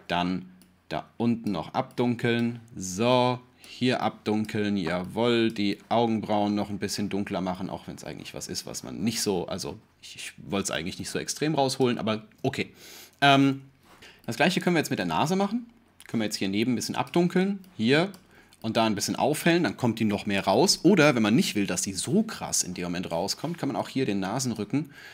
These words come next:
so ein bisschen, Moment, einmal rückgängig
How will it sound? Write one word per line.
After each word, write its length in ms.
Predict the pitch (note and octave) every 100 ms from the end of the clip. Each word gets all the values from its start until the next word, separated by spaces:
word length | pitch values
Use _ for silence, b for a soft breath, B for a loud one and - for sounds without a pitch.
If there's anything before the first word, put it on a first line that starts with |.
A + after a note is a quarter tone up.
| B
so 160 | - A2
ein 80 | G#2
bisschen, 560 | B2+ - B2 A#2 - - _ _ _ _ _ -
Moment, 440 | - G#2 E3 - - -
einmal 220 | G#2 G2+
rückgängig 600 | B2+ D3 D#3+ F3 -